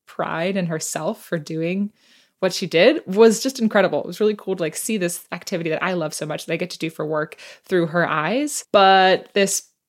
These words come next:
past month, gosh, I guess, I think that's right, we took her on another backpacking trip. People loved Pam, and so we brought her back.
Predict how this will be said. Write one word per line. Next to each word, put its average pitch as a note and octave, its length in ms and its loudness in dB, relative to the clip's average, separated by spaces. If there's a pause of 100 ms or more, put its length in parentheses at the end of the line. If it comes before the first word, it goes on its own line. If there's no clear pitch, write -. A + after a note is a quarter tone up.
(140)
past - 1120 -2
month, F3+ 520 0 (180)
gosh, A#3 320 -2
I G3 60 -4
guess, A3 340 -10
I G3+ 60 -10
think G3+ 100 -4
that's F#3+ 180 -6
right, G#3 280 -4 (580)
we A3 80 2
took A3+ 200 0
her G#3+ 100 6
on F#3+ 80 6
another B3 280 8
backpacking E3 460 -2
trip. G#3+ 320 0 (220)
People A3 320 4
loved F3+ 280 6
Pam, F3 440 0
and F3 100 -8
so F3+ 80 0
we F3+ 60 0
brought F3 200 0
her G#3 40 -2
back. D#3+ 320 0